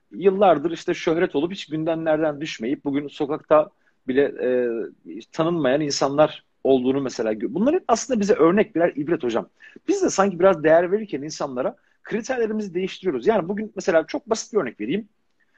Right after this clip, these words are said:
Yani Aziz Sancar'ı bugün sokaktaki kaç tane insan tanır, değil mi? Adam Türkiye'ye Nobel ödülü getirmiş birisi, Aziz Sancar'dan bahsediyoruz. Ama normal bir şarkıcı dediğiniz zaman hocam hemen sokakta insanlar hemen etrafına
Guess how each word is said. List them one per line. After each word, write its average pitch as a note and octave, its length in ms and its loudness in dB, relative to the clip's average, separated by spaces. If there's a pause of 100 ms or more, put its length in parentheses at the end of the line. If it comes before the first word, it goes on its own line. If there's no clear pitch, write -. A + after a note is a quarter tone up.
(180)
Yani C3+ 220 -4 (120)
Aziz G#3 260 2
Sancar'ı G#3 460 2
bugün G#3 400 -2
sokaktaki F#3+ 480 0
kaç - 260 2
tane D#3+ 200 -2
insan D3 340 -2
tanır, G#2+ 260 -8
değil E3 120 -4
mi? C#3 60 -2
Adam E3 360 0
Türkiye'ye D#3 400 -2
Nobel C3 220 0
ödülü B2 240 -4
getirmiş A2 460 -10
birisi, G#2+ 240 -4
Aziz G2+ 180 -6
Sancar'dan A2 840 -2
bahsediyoruz. - 560 -6
Ama F#3+ 200 6 (380)
normal A3 360 6
bir F#3+ 60 -4
şarkıcı F#3 460 -2
dediğiniz G3 340 -2
zaman C3+ 220 -4
hocam F3 240 -2
hemen F#3 180 0
sokakta E3+ 480 -6
insanlar D#3+ 400 -6
hemen D3+ 160 -4
etrafına C#3 580 -4